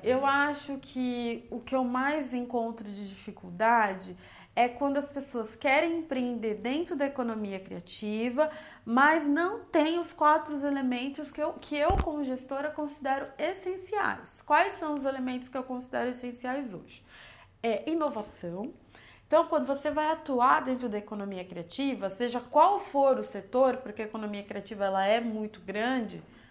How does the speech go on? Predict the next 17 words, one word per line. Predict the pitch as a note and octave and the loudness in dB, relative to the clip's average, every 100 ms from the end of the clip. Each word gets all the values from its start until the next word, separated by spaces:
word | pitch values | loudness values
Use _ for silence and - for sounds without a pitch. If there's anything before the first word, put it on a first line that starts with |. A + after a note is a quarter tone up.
| _ | _
né? | F#3 A#3 B3 - - - | -4 -2 -4 -10 -20 -14
Independente | G#3 G3+ B3+ B3+ D4 C#4+ | -10 2 4 4 -2 -2
de | - | 0
qual | E4 | 0
seja | E4+ D4 B3 | 2 -2 -4
o | |
setor | A#3+ A#3 A3 A3 | -4 -4 -4 -6
da | G#3 | -8
economia | G#3 G3 F#3+ F3+ | -8 -10 -10 -8
criativa, | F3+ F3+ C#4+ D#4 | -10 -10 -10 -8
você | D#4+ E4 - | -8 -8 -6
tem | D#4 | -6
que | D#4 | -6
pensar, | E4 E4 E4+ C4 G3 - - - | -6 -6 -2 0 0 -2 -18 -10
"O | C4 C4 | -6 -6
que | - | -4
eu | F4 | 0